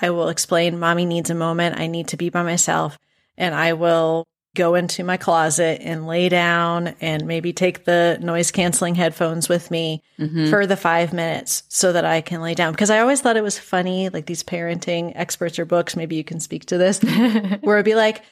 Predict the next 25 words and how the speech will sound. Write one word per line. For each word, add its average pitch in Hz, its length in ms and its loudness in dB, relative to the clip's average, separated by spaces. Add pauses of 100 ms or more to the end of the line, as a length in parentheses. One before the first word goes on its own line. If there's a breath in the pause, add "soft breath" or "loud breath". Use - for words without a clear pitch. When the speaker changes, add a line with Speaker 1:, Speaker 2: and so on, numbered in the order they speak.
(180 soft breath)
Speaker 1:
"Just 381 280 2
find 285 540 2
a 294 60 -2
quiet 294 500 -2
place 214 720 -6 (300 loud breath)
and 214 160 -4
count 294 380 0
to 277 140 -2
ten 185 720 0 (360)
and 208 180 -2 (100)
everything 302 540 2
will 190 120 -4
be 185 140 -6
lovely." 208 640 0
And 196 100 -8
I'm 208 80 -6
like, 240 180 -6 (400)
Speaker 2:
<laughs> 523 400 0
Speaker 1:
"Where 427 440 4
is 453 100 -4
this 339 160 0
place 277 600 0
you 190 120 -6
speak - 420 -4
of 165 380 -6